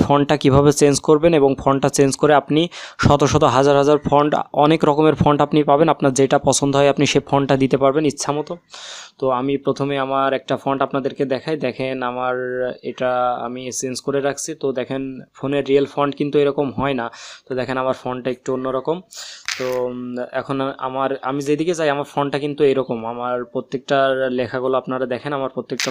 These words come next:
ফন্ট এরকম। তো এই, এইরকমভাবে আপনারা আপনাদের নিজেদের ফন্ট কীভাবে চেঞ্জ করবেন সেটা এখন আমি আপনাদেরকে দেখাবো। এর জন্য অবশ্যই আপনাদেরকে প্লে স্টোরে থেকে একটি অ্যাপস ডাউনলোড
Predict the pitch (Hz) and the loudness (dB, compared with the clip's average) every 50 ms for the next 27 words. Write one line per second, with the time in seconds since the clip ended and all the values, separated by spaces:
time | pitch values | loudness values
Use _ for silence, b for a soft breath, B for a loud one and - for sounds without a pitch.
0 | 120 - - 127 123 120 131 127 127 127 135 147 151 151 B B B B B B | -6 -6 -6 -6 -4 -4 -4 -4 -2 -2 -2 -4 -4 -6 B B B B B B
1 | - - 139 151 - - - 170 170 175 175 170 175 175 170 160 156 160 175 165 | 0 0 0 0 0 -2 0 2 2 2 2 0 0 -2 -2 -2 -2 0 0 -2
2 | 151 156 147 147 147 147 147 151 147 143 147 147 143 131 143 139 143 143 147 - | -2 -2 -2 -2 -2 -2 -2 -2 -2 0 0 0 0 -2 -2 -2 -4 -6 -4 -6
3 | 143 139 139 - - 135 127 131 139 135 - 139 135 123 - - 147 143 147 - | -6 -6 -4 -6 -6 -6 -4 -4 -4 -4 -4 -4 -4 -4 -4 -6 -4 -4 -4 -6
4 | - 127 135 139 135 123 135 135 139 135 135 135 131 - 143 131 131 127 - 143 | -6 -4 -4 -4 -4 -4 -4 -4 -4 -4 -4 -6 -6 -6 -6 -6 -6 -4 -4 -4
5 | 131 131 120 - 135 139 175 190 - B B B B B B B B - 147 147 | -4 -4 -6 -6 -8 -8 -8 -8 -10 B B B B B B B B -2 -2 0
6 | 143 170 185 185 156 120 - 123 131 147 143 - 190 165 135 160 151 151 156 - | 0 -2 -2 -2 -2 -2 -2 -2 -2 -2 0 0 0 0 0 -2 -4 -4 -4 -4
7 | - 147 - _ 147 143 139 - - 147 147 143 156 143 156 143 147 - - - | -4 -4 -2 _ 2 2 2 2 0 -2 -2 -2 0 0 -2 -2 -2 -2 -6 -6
8 | - - 131 139 139 - - 143 131 123 120 131 139 139 143 | -4 -2 -4 -4 -4 -6 -10 -6 -2 0 0 0 0 -2 -4